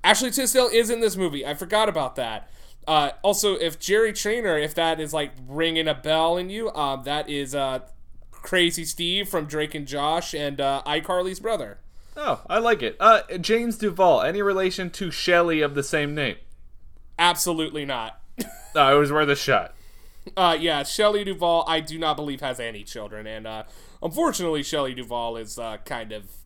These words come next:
Speaker 1: not doing so hot
Speaker 2: I'm gonna
Speaker 1: as of
Speaker 2: extend the
Speaker 1: late.
Speaker 2: invitation again. Shelley, if you can find me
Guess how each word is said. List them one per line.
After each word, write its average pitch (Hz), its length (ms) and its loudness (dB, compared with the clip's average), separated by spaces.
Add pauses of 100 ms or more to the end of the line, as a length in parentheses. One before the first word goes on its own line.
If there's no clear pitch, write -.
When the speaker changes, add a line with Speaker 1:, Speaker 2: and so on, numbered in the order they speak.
(220)
Speaker 1:
not 113 400 -10
doing 101 260 -12
so 95 180 -12
hot 95 400 -12
Speaker 2:
I'm 135 140 2
gonna 151 140 2
Speaker 1:
as - 40 2
of 139 60 2
Speaker 2:
extend 139 340 0
the 139 40 -2
Speaker 1:
late. 135 80 -2
Speaker 2:
invitation 135 500 -2
again. 127 340 2
Shelley, 135 540 2
if 123 120 -6
you 135 100 -2
can 127 180 -4
find 135 520 4
me 139 380 -4